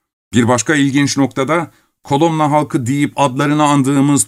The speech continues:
tüm o yoksul, yaşlı kadınlar, küçük memurlar, gözden düşmüş, unutulmuş artistler, o korkunç tefecinin ağına düşmektense en korkunç yoksulluğa katlanmaya hazırdılar.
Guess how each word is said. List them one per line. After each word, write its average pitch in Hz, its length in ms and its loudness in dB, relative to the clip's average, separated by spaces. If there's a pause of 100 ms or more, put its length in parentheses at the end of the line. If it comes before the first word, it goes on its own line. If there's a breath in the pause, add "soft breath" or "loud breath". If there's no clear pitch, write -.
(120)
tüm 208 340 0
o 160 160 2
yoksul, 135 720 0
yaşlı 131 360 0
kadınlar, 135 560 0 (140)
küçük - 360 -4
memurlar, 135 680 2 (300 loud breath)
gözden 139 500 2
düşmüş, 135 560 -2
unutulmuş 151 580 0
artistler, 131 680 -2 (380 soft breath)
o 160 160 2
korkunç 156 500 0
tefecinin 139 680 0
ağına 135 420 0
düşmektense 139 920 -2 (440 loud breath)
en 175 240 2
korkunç 139 580 0
yoksulluğa 123 640 0
katlanmaya 107 720 0
hazırdılar. 85 580 -4